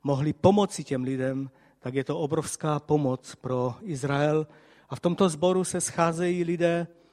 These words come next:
eh, z různých kultur. Eh, jenom, jenom tak, eh, pro zajímavost, pak uvidíme ještě něco i zevnitř. Eh, když, když byla prezentace písní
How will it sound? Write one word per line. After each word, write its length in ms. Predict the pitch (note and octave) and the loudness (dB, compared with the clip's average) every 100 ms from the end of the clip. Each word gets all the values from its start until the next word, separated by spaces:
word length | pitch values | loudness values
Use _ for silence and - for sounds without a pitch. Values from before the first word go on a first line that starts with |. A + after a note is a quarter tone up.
| _ _ _ | _ _ _
eh, 560 | - C#3 C3 C3+ C3 C3 - | -6 -2 0 0 -2 -4 -6
z 140 | D#3 D3 | -8 -4
různých 760 | D#3+ F3+ D#3+ E3+ E3+ - - - | -2 -2 -2 0 0 -4 -16 -6
kultur. 540 | - G3 F#3+ E3+ A#2+ - _ _ _ _ _ _ - | -2 0 0 -4 -4 -12 _ _ _ _ _ _ -10
Eh, 480 | C3+ B2+ B2+ C3 B2+ - - - | -2 0 0 0 -2 -8 -20 -8
jenom, 580 | C#3 C#3+ D#3 D#3 D#3 | 0 2 4 4 2
jenom 380 | D3 D3 D3 D3+ | 2 4 4 2
tak, 340 | D3+ C#3+ - D3+ | 2 -2 -2 -4
eh, 420 | D3 C#3+ C#3+ C#3+ | 0 2 2 0
pro 360 | - C#3 C#3 C3+ | -2 0 2 2
zajímavost, 640 | C#3 C#3+ D#3 D3+ D#3 - | 2 2 2 -2 -6 -8
pak 140 | B2+ | -6
uvidíme 400 | B2+ C3 C3+ C#3 | -2 -2 -2 -2
ještě 280 | C3 - C#3+ | -2 -2 -4
něco 240 | C3+ C#3 C3+ | -4 -6 -6
i 160 | B2+ | -6
zevnitř. 460 | B2 D3 D3 D#3+ - | -4 -4 -4 -6 -10
Eh, 1080 | - - - - _ - C#3+ C3 C3+ C3 | -20 -20 -20 -20 _ -12 -6 -2 -2 -2
když, 440 | C3 C#3 C#3+ - - | -2 -2 -2 -4 -6
když 140 | C#3 C#3+ | -6 -2
byla 200 | D#3 D3+ | 2 2
prezentace 720 | D#3+ E3 F3+ F3 E3+ D#3+ D3+ | 4 4 2 2 0 0 -6
písní 680 | - G#3 G#3 D#3 D#3 E3+ | -4 -6 -6 -6 -6 -6